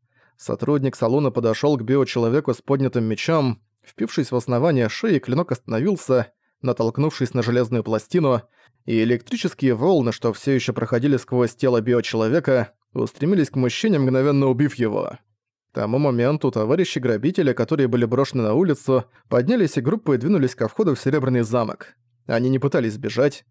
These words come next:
они выискивали жертв в этом хаосе. Именно тогда кто-то позади них крикнул: "Эй, что вы делаете?"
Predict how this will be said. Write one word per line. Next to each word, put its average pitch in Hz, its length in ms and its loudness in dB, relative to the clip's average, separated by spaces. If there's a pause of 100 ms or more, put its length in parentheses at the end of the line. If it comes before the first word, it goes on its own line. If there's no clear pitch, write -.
они 139 220 -2
выискивали 135 560 -2
жертв 147 320 0
в 120 100 -2
этом 123 220 0
хаосе. 113 680 -4 (560)
Именно 123 320 0
тогда 131 340 2
кто-то 127 240 -2
позади 117 440 0
них 135 200 0
крикнул: - 640 -2 (540)
"Эй, 127 520 2
что 147 260 0
вы 180 100 4
делаете?" 151 720 2